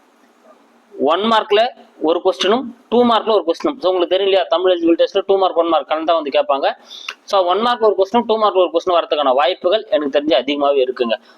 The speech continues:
ஓகேங்களா? இருந்தாலும் ஒரு கொஸ்டின் எப்படியா இருந்தாலும் ஒன்றுல வரதுக்கு வாய்ப்பு இருக்கு. So, அதை நம்ம விட்டுறக்கூடாது. அதனால நம்ம என்ன பண்ண போறோம், இதை நம்ம இப்போ உங்களுக்கு வந்து பண்ணி கொடுக்க போறோங்க.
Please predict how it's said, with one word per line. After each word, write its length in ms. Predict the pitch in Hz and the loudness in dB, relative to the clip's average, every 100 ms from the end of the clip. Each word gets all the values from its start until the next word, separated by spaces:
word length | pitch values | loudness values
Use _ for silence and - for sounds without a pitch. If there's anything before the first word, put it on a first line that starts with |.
| _ | _
ஓகேங்களா? 360 | 139 131 139 127 - | -2 0 0 -2 -4
இருந்தாலும் 460 | 165 208 208 220 208 | 0 0 0 0 2
ஒரு 160 | 180 | 2
கொஸ்டின் 320 | 175 170 - 196 | 2 -2 0 0
எப்படியா 160 | 160 | 0
இருந்தாலும் 200 | 156 170 | -2 -2
ஒன்றுல 260 | 151 135 131 | -2 0 0
வரதுக்கு 240 | 131 139 | 2 0
வாய்ப்பு 200 | 127 123 | 0 0
இருக்கு. 280 | 127 185 - | -2 0 -2
So, 120 | - | -2
அதை 120 | 143 139 | 0 0
நம்ம 140 | 120 | 0
விட்டுறக்கூடாது. 480 | 123 147 123 110 104 - - - - | -2 0 -2 -2 -4 -16 -20 -20 -20
அதனால 260 | - 175 214 | -6 -4 -2
நம்ம 160 | 202 190 | 0 -2
என்ன 100 | 190 | -2
பண்ண 140 | 185 | 0
போறோம், 220 | 185 208 | 0 0
இதை 140 | 180 180 | 0 0
நம்ம 160 | 175 | -2
இப்போ 160 | 165 156 | -2 0
உங்களுக்கு 320 | 156 151 147 | 0 0 0
வந்து 100 | 156 | 0
பண்ணி 200 | 165 165 | 0 -2
கொடுக்க 240 | 165 156 143 | -2 0 0
போறோங்க. 280 | 139 139 | 0 0